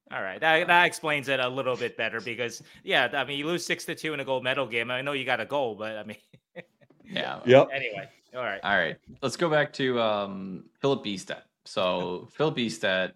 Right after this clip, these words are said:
Speaker 2: Sharks prospect from, uh, the twenty twenty-two drafts. Um, he had a great season in tournament last year, like, in the S H L,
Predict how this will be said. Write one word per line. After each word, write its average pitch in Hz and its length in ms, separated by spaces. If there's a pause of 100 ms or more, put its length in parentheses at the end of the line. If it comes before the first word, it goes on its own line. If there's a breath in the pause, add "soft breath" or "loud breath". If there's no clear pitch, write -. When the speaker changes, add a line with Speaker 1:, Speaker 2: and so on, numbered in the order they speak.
(120)
Speaker 2:
Sharks 90 300
prospect 92 600
from, 90 400
uh, 82 280
the 87 100
twenty 98 240
twenty-two 95 340
drafts. 82 680
Um, 87 520
he - 80
had 123 80
a 120 40
great 139 200
season 135 340
in 110 80
tournament 110 480
last 104 320
year, 85 200
like, 90 160
in 95 60
the 92 100
S 92 160
H 90 200
L, 104 360